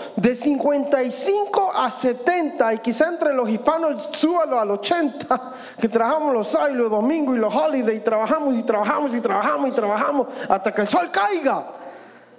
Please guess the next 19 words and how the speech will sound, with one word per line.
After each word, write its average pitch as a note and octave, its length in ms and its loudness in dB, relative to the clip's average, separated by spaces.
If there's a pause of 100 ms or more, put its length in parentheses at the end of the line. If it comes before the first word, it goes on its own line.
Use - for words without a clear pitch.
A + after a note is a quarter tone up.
(960)
Trabajando. F#3+ 1000 0 (2000)
Gran A4 480 0
parte G4+ 400 0
de F4 140 0
mi F4+ 80 -2
vida G#4+ 720 0
y B3 80 -2
de C4+ 140 0
su C4+ 240 -4 (320)
vida A3+ 400 0 (680)
se A3 220 0
deja B3+ 560 0
en G3 180 2
un A#3+ 160 2
lugar G#3 640 -2 (500)
trabajando. E3+ 800 0 (1160)
¿Cuánto F4+ 500 0
trabajamos, C#4 800 0
no? D#4 400 0